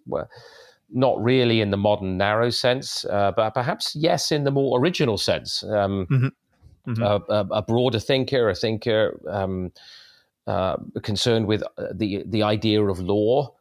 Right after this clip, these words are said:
Speaker 1: for created reality, of, of a whole system of thought, um, and of, uh,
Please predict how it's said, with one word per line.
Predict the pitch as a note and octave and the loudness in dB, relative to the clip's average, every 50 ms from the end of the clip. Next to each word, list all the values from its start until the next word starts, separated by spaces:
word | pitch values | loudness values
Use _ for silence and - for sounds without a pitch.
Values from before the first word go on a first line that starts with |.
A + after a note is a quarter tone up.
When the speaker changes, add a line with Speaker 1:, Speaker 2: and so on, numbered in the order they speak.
| _ _ | _ _
Speaker 1:
for | - - G#2+ F#2+ | -8 -4 -4 -2
created | - - - G#2 G2+ G#2 G#2+ G2+ - A2 F#2+ G2 | -2 -2 -2 0 2 2 0 0 -2 -4 -4 -2
reality, | G2 F#2+ F#2+ F#2+ G2 G#2 A2+ A#2 - - C3 C#3 C3+ A#2+ - - - - - - - _ _ - | -2 0 2 2 0 0 -2 -4 -4 -4 -4 -4 -4 -6 -10 -14 -20 -20 -20 -20 -20 _ _ -6
of, | - G2 F#2+ F#2+ F#2+ F#2+ F#2+ F#2 - - - | -2 0 2 2 2 2 2 0 -4 -6 -4
of | - G2 G2 - - | -2 -2 0 0 0
a | G2 F#2+ | -2 -2
whole | - - B2 A2 F#2+ | 0 -2 -2 -2 0
system | - - - B2 A2 - - - - C#3+ C3 C#3 - - | -2 -2 0 0 0 0 0 0 0 0 0 0 -2 -2
of | - A2+ - | -2 -4 -4
thought, | - - B2 A#2+ B2 B2+ B2+ - - - - _ - - - - - _ _ _ | -2 0 2 2 2 2 0 -2 -4 -10 -16 _ -20 -20 -20 -20 -20 _ _ _
um, | - G2 G2 G2 G2 F#2+ F#2+ F#2 - _ - G#2 | -2 0 0 0 0 0 -4 -4 -6 _ -6 -4
and | G2+ G2+ G2+ | -2 0 2
of, | G2+ G#2 G2+ G2+ G2 G2 - - - - - - | 2 2 2 2 0 -4 -8 -14 -12 -10 -8 -6
uh, | - E2+ E2 D2+ C#2 C#2+ C#2+ C2 | -6 -4 -4 -4 -4 -4 -4 -6